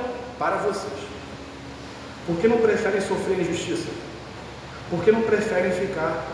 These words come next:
com o prejuízo?" Meus irmãos, olha como Paulo lida com isso. Imagina só uma situação de um irmão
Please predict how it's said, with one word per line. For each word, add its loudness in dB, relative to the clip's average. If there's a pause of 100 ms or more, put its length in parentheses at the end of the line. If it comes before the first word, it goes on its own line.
(400)
com 2
o 4
prejuízo?" 0 (1400)
Meus 4
irmãos, 4 (1900)
olha 4
como 2
Paulo 4 (180)
lida 0
com -4
isso. -6 (720)
Imagina 8
só 4
uma 6
situação 4
de 0
um 2
irmão 2